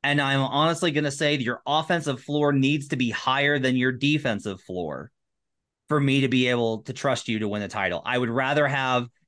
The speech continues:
a low offensive floor, high defensive ceiling than a high defensive floor, low offensive ceiling. That's where I wanna be at, be at for the, for these teams going forward.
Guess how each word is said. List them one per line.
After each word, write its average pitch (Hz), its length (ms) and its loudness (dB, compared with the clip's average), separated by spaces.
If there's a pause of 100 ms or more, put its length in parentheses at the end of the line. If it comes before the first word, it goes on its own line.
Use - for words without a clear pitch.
(160)
a 127 200 0
low 143 680 2
offensive 156 600 -2
floor, 139 520 2
high 135 360 -2
defensive 143 520 -4
ceiling 98 680 -4 (420)
than 123 320 -2
a 113 180 -2
high 139 300 -2
defensive 139 560 -2
floor, 117 560 0 (180)
low 120 340 2
offensive 104 400 -4
ceiling. 62 440 -14 (240)
That's 139 260 0
where 147 140 4
I 135 100 2
wanna 135 260 2
be 123 220 0
at, 113 320 0
be 117 160 0
at 107 220 -2
for 117 80 -6
the, 107 240 -6
for 117 80 -8
these 107 180 -4
teams 104 240 -6
going 98 240 -6
forward. 95 460 -4